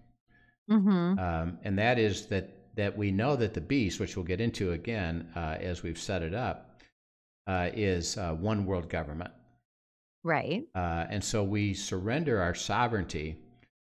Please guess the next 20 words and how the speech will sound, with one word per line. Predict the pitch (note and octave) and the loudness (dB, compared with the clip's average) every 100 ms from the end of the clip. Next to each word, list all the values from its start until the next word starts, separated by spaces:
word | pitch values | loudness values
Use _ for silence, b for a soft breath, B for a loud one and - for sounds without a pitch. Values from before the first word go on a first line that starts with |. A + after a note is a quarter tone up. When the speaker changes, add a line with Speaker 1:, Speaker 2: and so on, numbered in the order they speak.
| _ _ | _ _
Speaker 2:
uh, | G2 F2+ F2 D2+ - | -4 -2 -2 -4 -4
and | G2 E2 | -4 0
we | A2 | 2
being | A2 G2 | 6 4
Americans, | F#2 G2+ G#2 G2 G2 G2 F#2 F2+ F#2 | 4 4 4 2 0 0 0 -2 -2
Europeans, | F2+ D#2+ A#2+ G#2+ G#2 F#2+ F2+ F2+ - - - | -2 0 2 2 4 2 0 -2 -4 -10 -6
Africans, | F#2 F#2+ G2 F2 F2+ E2+ - b b b _ _ _ - | -2 0 -2 -4 -2 -2 -6 b b b _ _ _ -6
um, | F2+ E2+ E2 F2 - - _ _ - | -2 0 0 -4 -6 -16 _ _ -2
we | A2+ B2 | 4 4
no | A2+ G2+ | 4 2
longer | G#2+ A#2+ A2+ G#2 | 2 2 2 2
will | F#2+ F2+ | 2 0
be | E2+ F2+ F2 E2+ F2 - | 0 0 2 0 -4 -6
Americans, | F2 A2+ D3+ - E2 F2 - | 0 4 4 2 -2 0 0
we'll | F#2 | 0
be | F2+ F#2 | -2 4
part | G2+ G2+ | 6 6
of | E2+ | 0
the | F2 | -4
Federation. | F2+ D#2+ A2+ D3+ - | -4 -2 -2 -2 -4